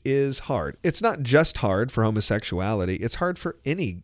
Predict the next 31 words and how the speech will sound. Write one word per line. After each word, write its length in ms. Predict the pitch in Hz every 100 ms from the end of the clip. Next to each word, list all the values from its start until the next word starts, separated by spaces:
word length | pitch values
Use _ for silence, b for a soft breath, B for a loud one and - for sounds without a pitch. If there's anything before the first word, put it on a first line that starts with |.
| -
ingrained 880 | 107 110 104 98 104 117 123 127 127 -
sin 480 | - 127 92 78
that 140 | 85 -
people 220 | 110 107
struggle 360 | - 110 101 90
with 280 | 87 90 -
over 240 | 95 92
a 60 | 92
period 360 | 104 95 90
of 120 | 82 -
time. 320 | 80 62 - _ _ _ -
And 140 | 156 151
so 160 | 160
the 100 | 143
Christian 400 | - 247 - 214
argument 440 | 113 120 123 117 107
is 180 | 101
not 640 | 104 110 117 90 78 - - 92
that 460 | 107 101 - - -
change 760 | - - 123 117 92 98 - -
for 160 | 107 101
homosexuals 800 | 98 98 101 95 101 95 92 - 95
is 220 | 95 -
easy, 520 | 131 160 120 82 78 120 _ - - - - - -
but 240 | 127 127 131
that 160 | 123
change 560 | - 135 143 147 143 -
for 180 | - 113
homosexuality 920 | 120 113 104 - 101 95 98 98 95
is 440 | 92 95 92 - - -
possible. 600 | - 101 - - -